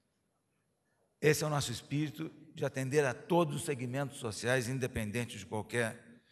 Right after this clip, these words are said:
de qualquer consideração que, que imponha um mínimo de restrição a qualquer grupo ou a qualquer instituição. A harmonia de governo,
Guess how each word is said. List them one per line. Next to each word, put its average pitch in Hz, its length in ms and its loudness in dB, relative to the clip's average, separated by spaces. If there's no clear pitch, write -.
de 107 140 -10
qualquer 110 760 -4
consideração 113 920 -4
que, 107 140 -8
que - 160 -8
imponha 113 580 -6
um 127 100 -6
mínimo 139 520 -2
de 113 100 -6
restrição 110 600 -4
a 104 60 -4
qualquer 98 340 -2
grupo 113 400 -2
ou 110 60 -4
a 107 40 -8
qualquer 107 320 -6
instituição. 107 580 -6
A - 80 6
harmonia 160 500 8
de 139 100 2
governo, 120 540 2